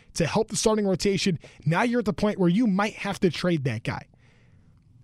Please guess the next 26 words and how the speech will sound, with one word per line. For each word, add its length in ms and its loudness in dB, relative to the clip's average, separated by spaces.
I 60 0
will 120 2
say 220 4
that 160 -2
nobody 600 4
helped 260 0
their 140 4
stock 400 0
more 220 2
in 60 -2
the 60 0
fall 520 0
across 360 0
baseball 520 0
than 120 2
Brandon 340 2
Marsh. 360 -6
Brandon 260 4
Marsh 240 2
was 140 2
outstanding 840 0
in 80 -2
the 100 4
Arizona 340 2
Fall 260 2
League, 240 -6